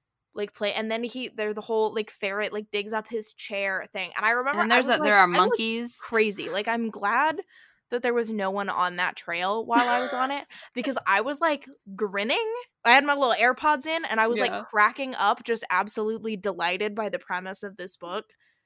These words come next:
Speaker 2: Yeah.
Speaker 1: Of just, like, her being like, "I bet Mister Rutledge, blah, blah, blah, blah, blah, blah, blah," and
Speaker 2: Mm-hmm.
Speaker 1: Harry's like, "Mm-hmm.
Speaker 2: In the,
Speaker 1: Mm-hmm."
Speaker 2: in the book's defense, I started it, like, a few times late at night, and I just couldn't. I was like, "I needed to go to bed."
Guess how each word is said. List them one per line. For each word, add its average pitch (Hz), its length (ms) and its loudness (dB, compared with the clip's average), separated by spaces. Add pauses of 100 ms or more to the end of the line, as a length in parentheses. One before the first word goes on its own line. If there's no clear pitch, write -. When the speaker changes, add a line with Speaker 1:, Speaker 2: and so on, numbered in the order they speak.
Speaker 2:
Yeah. - 300 -6 (100)
Speaker 1:
Of 214 140 -4
just, 220 280 0
like, 202 280 -2
her 208 360 0
being 214 360 -4
like, 202 240 -4
"I 370 160 4
bet 220 200 0
Mister 240 280 -2
Rutledge, 220 520 -2
blah, 226 140 0
blah, 214 140 -8
blah, 302 160 0
blah, 262 140 -8
blah, 196 140 -6
blah, 185 160 -10
blah," 180 300 -2
and 202 140 -4
Speaker 2:
Mm-hmm. - 20 -12
Speaker 1:
Harry's 214 400 0
like, 180 260 -4 (160)
"Mm-hmm. 233 520 -6 (1080)
Speaker 2:
In 269 180 4
the, 320 180 4
Speaker 1:
Mm-hmm." 302 160 -8
Speaker 2:
in 247 160 2
the 277 80 2
book's 220 300 -4
defense, 254 540 0
I 220 140 2
started 196 420 0
it, 202 200 0
like, 196 140 -6
a 190 60 -8
few 185 140 -2
times 180 500 -2
late 175 180 0
at 165 80 -4
night, 170 360 0
and 170 140 -4
I 170 100 0
just 165 200 -12
couldn't. - 220 -10
I 160 140 -2
was 160 120 -6
like, - 120 -6
"I 170 100 0
needed 160 180 -6
to 160 60 -8
go 151 100 -8
to 151 80 -12
bed." 156 380 -4